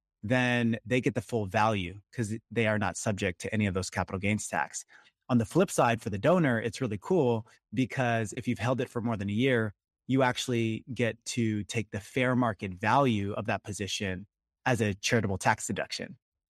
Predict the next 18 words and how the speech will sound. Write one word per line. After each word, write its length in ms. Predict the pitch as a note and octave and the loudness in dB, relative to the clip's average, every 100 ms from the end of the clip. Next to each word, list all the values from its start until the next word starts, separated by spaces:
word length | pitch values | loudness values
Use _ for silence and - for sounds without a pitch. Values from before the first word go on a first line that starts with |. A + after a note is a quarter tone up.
| _ _ - | _ _ 0
And 160 | B2 | 2
so 420 | - A#2+ A2+ G#2+ - C3+ | 4 2 2 0 -2 -2
it's 160 | B2+ - | -2 0
a 180 | A#2+ | 0
win-win 1080 | G#2 G#2 A#2+ B2+ B2 A#2+ A#2 A2 A2 G#2 G2+ - _ _ | 0 2 2 4 4 2 -2 -2 0 -2 -4 -10 _ _
situation. 760 | - C3 - G#2 G2+ G2+ - G#2+ | -6 -4 -2 -2 -2 -2 -2 0
It 80 | G#2 | 0
works 200 | A#2+ - | 0 0
for 120 | A#2 | -4
crypto 680 | - A#2+ - A#2 G#2 G#2 G2+ _ _ _ | -2 -2 0 0 2 0 -4 _ _ _
as 160 | A#2 G#2 | -4 0
well 280 | A2 G#2+ G#2 | 2 2 2
as 580 | G#2+ G#2 G2 F#2+ F#2 - _ _ | 0 0 0 -2 -6 -10 _ _
stock, 360 | - - A2+ - | -6 2 2 2
and 100 | G#2+ | 0
we 60 | G#2+ | 0
support 360 | G#2+ G#2+ F#2 | -2 -2 -2
both. 380 | F#2 E2+ - - | 0 -2 -4 -20